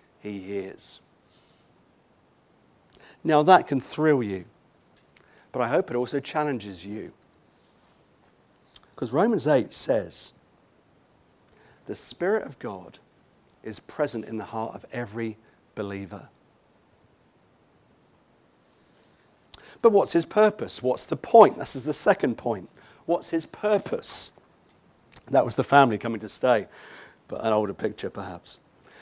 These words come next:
What's the purpose of the Holy Spirit being sent into our hearts and minds? Look at sentence ten, please. Notice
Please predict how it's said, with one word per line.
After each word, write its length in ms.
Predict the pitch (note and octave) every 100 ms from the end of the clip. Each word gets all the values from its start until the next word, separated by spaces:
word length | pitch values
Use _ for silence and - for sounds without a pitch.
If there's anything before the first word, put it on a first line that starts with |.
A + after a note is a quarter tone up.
| -
What's 220 | F#3+ A3+
the 80 | A#3
purpose 420 | - G3 G#3 D3
of 100 | C3+
the 100 | A#2
Holy 200 | B2 D#3
Spirit 380 | E3 - E3+ D#3
being 160 | C3 C#3
sent 320 | - C#3+ A#2
into 260 | D#3 - A2
our 180 | A#2
hearts 440 | B2 G3 E3+ - E3
and 120 | E3+
minds? 680 | G#3 F3+ G#2+ F2 - - - -
Look 100 | -
at 80 | -
sentence 420 | - B2+ - G#2
ten, 320 | - - A#2 G2+
please. 500 | A2 G#2+ D3 - - _ _ _ _ _ _ _ _ -
Notice 520 | A3+ C4 F3 -